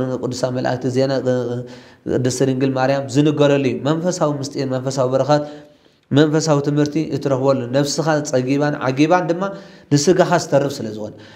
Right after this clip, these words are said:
ናይ ስጋ ሃብቲ ናብ ነፍሲ ኣይሰግርን እዩ። ናይ ነፍሲ ጸጋ፣ ናይ ነፍሲ ጸ-፣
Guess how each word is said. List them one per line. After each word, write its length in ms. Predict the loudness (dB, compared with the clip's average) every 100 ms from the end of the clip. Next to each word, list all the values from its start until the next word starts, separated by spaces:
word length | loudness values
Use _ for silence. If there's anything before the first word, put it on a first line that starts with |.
| 4
ናይ 140 | 6 6
ስጋ 200 | 4 4
ሃብቲ 300 | 4 2 0 -4 -4 -4
ናብ 180 | 0 0
ነፍሲ 220 | 0 0 -2
ኣይሰግርን 580 | -2 -2 0 2 0 0
እዩ። 80 | -10 -16 -20 2
ናይ 140 | 4 6
ነፍሲ 240 | 4 0 0 0 2 0 -4 -6 0
ጸጋ፣ 280 | 2 4 2 2
ናይ 180 | 0 0
ነፍሲ 220 | -2 -2 -2 -2 -4 -6 -6
ጸ-፣ 220 | 0 0